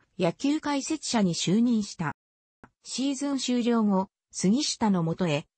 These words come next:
セリーグ会長の鈴木隆二から直接呼び出しがあり、杉下が連盟に向かおうとするも外で会うことを指示された。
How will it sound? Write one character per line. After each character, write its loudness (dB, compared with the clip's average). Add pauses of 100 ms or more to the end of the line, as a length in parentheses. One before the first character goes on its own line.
(120)
セ 0
リ 0
ー -4
グ -2
会 -4
長 2
の 2
鈴 -2
木 -4
隆 0
二 0
か -2
ら 0
直 -4
接 -2
呼 2
び 0
出 -2
し 0
が 2
あ 2
り、 -4 (220)
杉 -2
下 -2
が 0 (260)
連 2
盟 2
に 0
向 0
か 2
お 4
う 2
と -4
す -2
る 0
も 2
外 0
で 2
会 2
う 0
こ -6
と 0
を 4
指 0
示 0
さ -4
れ -6
た。 -8